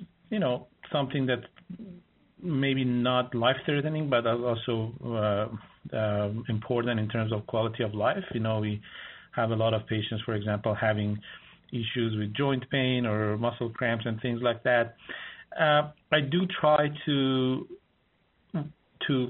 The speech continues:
kind of adjust the dose and kind of make, make sure that I'm doing my best to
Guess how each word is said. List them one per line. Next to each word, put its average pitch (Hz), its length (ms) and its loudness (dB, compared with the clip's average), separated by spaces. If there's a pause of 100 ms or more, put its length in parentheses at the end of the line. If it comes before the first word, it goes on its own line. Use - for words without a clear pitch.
(120)
kind 139 180 2
of 123 120 4 (120)
adjust 127 520 2
the 131 80 -2
dose 117 480 0 (160)
and 107 600 2
kind 113 200 2
of 110 240 -2
make, 113 280 0
make 117 200 0 (120)
sure 117 160 2
that 110 220 2
I'm 110 380 0 (520)
doing 156 220 2
my 131 120 4
best 117 360 2
to 123 80 -2